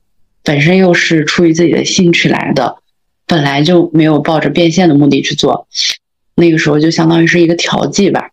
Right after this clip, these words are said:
把这个变现的这个焦虑感放一放。就除了创业之外，我们其实有很多事情可以去做，把自己的精力先分散一下，有的时候有些事情可能就会无心插柳柳成荫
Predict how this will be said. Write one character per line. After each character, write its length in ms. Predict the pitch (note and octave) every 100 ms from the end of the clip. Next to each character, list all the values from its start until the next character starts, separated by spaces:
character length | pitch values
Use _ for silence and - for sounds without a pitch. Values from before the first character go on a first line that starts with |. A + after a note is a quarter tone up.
| -
把 180 | D3
这 160 | D3 G#3+
个 100 | F3+
变 220 | E3 A3
现 200 | F#3+ G#3+
的 80 | E3+
这 100 | E3
个 280 | E3 D3 - _ _
焦 300 | - G#3+ G#3+
虑 140 | G#3+
感 180 | F3+ -
放 260 | D3 A#3+ F#3+
一 60 |
放。 240 | - - - _ _ _
就 120 | -
除 160 | G3+ G3
了 80 | F#3
创 240 | - G3+
业 80 | F#3
之 140 | F3
外， 160 | F#3 E3+
我 140 | D3+
们 100 | C#3+
其 160 | D#3 D#3+
实 140 | E3
有 120 | D#3+ D#3
很 200 | - C#3+
多 120 | D3+
事 120 | D#3+
情 120 | D#3
可 80 | D3
以 80 | C3+
去 120 | C#3+
做， 340 | C#3 D#3+ F#2 - _ _
把 140 | D3+
自 80 | D3+
己 80 | F3
的 260 | D#3 D3+ -
精 200 | - F#3+
力 100 | F#3+
先 160 | F3 F3
分 180 | F3 G3+
散 300 | G3 F3+ C3
一 20 |
下， 240 | D3 - - - -
有 120 | -
的 80 | D3
时 140 | F3 -
候 160 | F#3
有 100 | E3+
些 140 | - D#3+
事 180 | -
情 200 | E3+ D#3
可 240 | D3+ - C3
能 180 | C3 D3
就 180 | F#3+
会 400 | G3 G3 E3+ - - _ _ _ -
无 120 | D3
心 220 | D3+ E3
插 240 | D#3+ E3 D3+
柳 300 | C#3+ - - _ _ _ -
柳 160 | C#3
成 280 | C3 - C3+
荫 300 | C3+ C3 C#3+